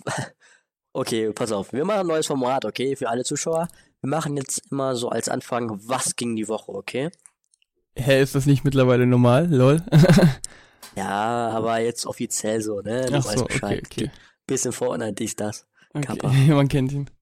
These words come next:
Speaker 1: <laughs>
Speaker 2: Ja, was ging die
Speaker 1: Okay,
Speaker 2: Woche?
Speaker 1: Basti.
Speaker 2: Uff.
Speaker 1: Basti, was ging die Woche?
Speaker 2: Ähm, die Woche, da ging,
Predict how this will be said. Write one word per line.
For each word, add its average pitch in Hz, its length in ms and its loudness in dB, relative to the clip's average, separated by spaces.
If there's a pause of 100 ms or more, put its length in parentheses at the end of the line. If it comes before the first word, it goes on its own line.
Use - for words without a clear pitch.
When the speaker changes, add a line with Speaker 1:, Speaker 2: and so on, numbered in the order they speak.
(100)
Speaker 1:
<laughs> 127 180 -4 (720)
Speaker 2:
Ja, 135 160 2
was 135 220 2
ging 143 120 4
die 139 60 2
Speaker 1:
Okay, 139 140 2
Speaker 2:
Woche? 151 80 2
Speaker 1:
Basti. 120 460 -2 (420)
Speaker 2:
Uff. - 360 -8
Speaker 1:
Basti, 123 420 -4 (180)
was - 360 -4
ging 139 180 -2
die 127 140 -2
Woche? 113 320 -4 (540)
Speaker 2:
Ähm, 143 640 -2 (140)
die 139 180 -6
Woche, 135 560 -2
da 135 220 -2
ging, 139 580 -4